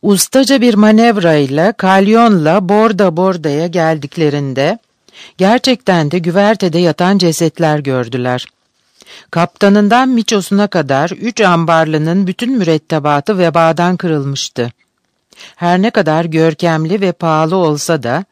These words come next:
böyle bir kalyonu ganimet almayı kimse istemezdi. Ayrıca el koysalar bile bu büyüklükte bir kalyonu yürütecek mürettebatları yoktu. Yapabilecekleri tek şey,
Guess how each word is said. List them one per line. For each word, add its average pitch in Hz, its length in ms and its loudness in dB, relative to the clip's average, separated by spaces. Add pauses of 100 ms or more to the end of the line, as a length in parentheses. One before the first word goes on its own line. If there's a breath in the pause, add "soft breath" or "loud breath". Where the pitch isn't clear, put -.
(340 soft breath)
böyle 208 320 0
bir 185 80 -2
kalyonu 151 720 -4
ganimet 170 500 -2
almayı 143 360 -2
kimse 220 380 -4
istemezdi. 135 800 -6 (760 loud breath)
Ayrıca 175 540 0
el 180 220 0
koysalar 185 720 -2
bile 156 340 -6
bu 202 180 -6
büyüklükte 170 580 -4
bir 170 140 -4
kalyonu 156 520 -4
yürütecek 165 600 -6
mürettebatları 170 840 -2
yoktu. 123 460 -8 (800 loud breath)
Yapabilecekleri 190 880 -2
tek 202 240 -2
şey, 160 360 -4